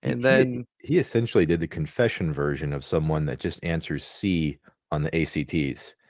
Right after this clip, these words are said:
Speaker 2: Pretty much.
Speaker 1: Right? Just, "Yep,
Speaker 2: Mm-hmm.
Speaker 1: let's just get this, this, uh, this, this, this form filled out and let me get
Speaker 2: Yep.
Speaker 1: back to my Saturday," you know?
Speaker 2: Exactly. "Again, I've got homework due.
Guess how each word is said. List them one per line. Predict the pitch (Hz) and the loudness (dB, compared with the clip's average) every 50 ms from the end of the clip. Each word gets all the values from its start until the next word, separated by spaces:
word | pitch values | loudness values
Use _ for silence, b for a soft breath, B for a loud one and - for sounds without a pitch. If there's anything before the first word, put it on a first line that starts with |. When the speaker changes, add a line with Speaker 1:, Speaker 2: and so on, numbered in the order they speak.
| b b b b | b b b b
Speaker 2:
Pretty | - - 175 220 | -14 -10 -10 -8
much. | 214 196 214 226 - - - - - - | -8 -6 -6 -6 -8 -8 -10 -18 -14 -2
Speaker 1:
Right? | - 82 82 85 - - _ _ - | 0 2 2 2 0 -2 _ _ -4
Just, | - 107 90 - - | -4 -2 -2 -2 -6
"Yep, | 143 151 139 151 90 95 90 - | -8 -8 -6 0 2 2 2 2
Speaker 2:
Mm-hmm. | - 104 | 2 0
Speaker 1:
let's | - - - | 0 0 -2
just | 123 - - | -4 -4 2
get | - 113 98 - _ | 2 2 2 2 _
this, | - 90 85 - - - - - _ | 0 0 0 0 -4 -12 -14 -18 _
this, | 98 82 78 - - - - | -8 -6 -6 -6 -8 -8 -4
uh, | 82 76 71 67 65 65 65 - _ _ _ - - | -2 0 0 0 0 -2 -4 -8 _ _ _ -12 -10
this, | 78 71 - | -10 -8 -6
this, | - 78 - 76 - | -4 -4 -4 -4 -4
this | - 78 78 - | -4 -6 -6 -6
form | - - 80 78 78 76 76 | -6 0 2 2 2 2 0
filled | - 80 73 69 71 | -2 -2 -2 2 2
out | 73 71 73 67 | 4 4 2 2
and | 65 85 | 0 -2
let | 101 104 | -2 -2
me | 85 | -2
get | 67 65 - - | -2 0 2 4
Speaker 2:
Yep. | 139 139 | 4 4
Speaker 1:
back | 69 67 67 - - | 4 2 -2 -6 -8
to | - | -8
my | 67 67 | -6 -6
Saturday," | - - - 73 69 69 67 67 65 64 62 60 - - _ - | -6 -2 0 0 2 2 0 0 0 -2 -2 -2 -4 -8 _ -8
you | - - 135 | -6 -2 0
know? | 143 139 135 | 0 0 0
Speaker 2:
Exactly. | 151 135 - - _ B B B B | 0 -2 -4 -6 _ B B B B
"Again, | - 190 214 - | 2 2 2 4
I've | 151 151 151 - | 4 2 4 6
got | 175 143 | 4 4
homework | 135 143 196 196 175 156 - - - | 4 -2 -4 -2 0 -2 -4 -2 -2
due. | 123 123 131 147 160 147 | -2 0 0 -2 -4 -8